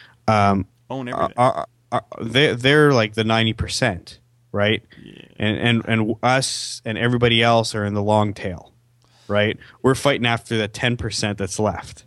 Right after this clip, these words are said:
Speaker 2: I, you know what, and I, I think, I think, you know, to let those two guys fight over the red ocean is fine. They can, they can, they can do the compete war between the two of 'em, although they do seem to be sharing talent, which is kinda weird. It's very internet-y, that thing, to do that.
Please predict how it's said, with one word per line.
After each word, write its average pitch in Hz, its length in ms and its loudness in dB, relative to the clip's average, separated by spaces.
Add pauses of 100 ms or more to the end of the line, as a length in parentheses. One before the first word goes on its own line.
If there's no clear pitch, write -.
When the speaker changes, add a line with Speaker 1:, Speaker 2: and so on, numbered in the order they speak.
Speaker 2:
I, 208 220 -2
you 220 140 -8
know 226 240 0
what, 226 180 0
and 175 100 -2
I, 190 140 0
I 190 140 -2
think, 233 280 -10
I 185 120 -4
think, 196 280 -10
you 190 60 -8
know, 175 240 -4
to 160 160 -8
let 165 220 -2
those 170 180 -2
two 170 160 -4
guys 147 300 -2
fight 139 180 -2
over 131 220 -6
the 120 100 -6
red 117 180 -2
ocean 117 300 -4
is 101 100 -10
fine. 107 320 -8
They 107 120 -10
can, 107 160 -12
they 107 100 -8
can, 110 220 -12
they 113 100 -8
can 113 240 -14
do 117 140 -8
the 104 80 -10
compete 107 400 -12
war 104 280 -8
between 101 280 -12
the 98 80 -10
two 107 240 -8
of 101 100 -12
'em, 104 140 -10
although 117 240 -6
they 117 100 -6
do 123 140 -10
seem 127 180 -12
to 113 80 -14
be 101 80 -12
sharing 104 320 -10
talent, 101 340 -14
which 95 140 -16
is 113 100 -16
kinda 101 200 -14
weird. 95 280 -14
It's 107 120 -16
very 143 220 -6
internet-y, 104 440 -10
that 92 220 -16
thing, 98 200 -16
to - 80 -20
do 98 200 -16
that. - 260 -14